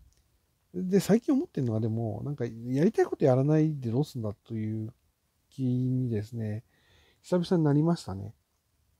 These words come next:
あの、だから、まあ、割とここ、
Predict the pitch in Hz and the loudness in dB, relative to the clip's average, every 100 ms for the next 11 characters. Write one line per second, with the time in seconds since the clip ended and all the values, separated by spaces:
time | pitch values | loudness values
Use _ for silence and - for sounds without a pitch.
0 | _ _ _ _ _ _ _ 117 107 107 | _ _ _ _ _ _ _ -10 -6 -6
1 | 107 110 107 110 113 123 110 - _ _ | -6 -6 -6 -6 -4 -2 -4 -6 _ _
2 | _ _ _ _ 151 131 113 151 170 226 | _ _ _ _ 0 2 4 2 4 2
3 | 190 _ 220 220 220 | 2 _ 2 4 4